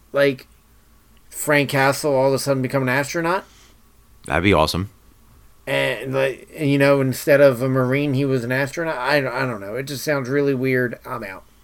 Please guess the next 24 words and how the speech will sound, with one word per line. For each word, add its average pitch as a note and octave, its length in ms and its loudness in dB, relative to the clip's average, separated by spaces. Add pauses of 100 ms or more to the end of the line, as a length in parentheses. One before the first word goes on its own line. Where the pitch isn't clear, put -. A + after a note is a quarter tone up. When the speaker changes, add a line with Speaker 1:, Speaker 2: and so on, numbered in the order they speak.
(480)
Speaker 2:
You C3 160 2
know F#3 100 4
what? C3 380 4 (640)
That B2 380 4
would D#3+ 120 2
be A#2 160 6
a G2 60 6
great, G#2 340 2
like, F#2 220 2
kind G2 240 0
of E2+ 220 -2
Marvel F#2 360 4
Elseworlds, F#2+ 720 2
like, E2+ 180 0
what F2 220 4
if? F#2+ 320 -2 (760)
What G#2 200 8
if G2+ 80 2
Frank F#2+ 260 0
Castle F2+ 460 2
turned F2 260 0
into F2 220 -4
an D#2 80 -2
astronaut A2+ 520 0